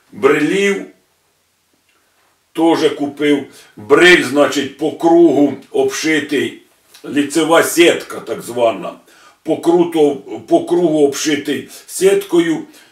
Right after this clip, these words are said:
е, буде провіватися, літом не буде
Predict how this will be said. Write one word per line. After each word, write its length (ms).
е, 200
буде 360
провіватися, 760
літом 360
не 80
буде 340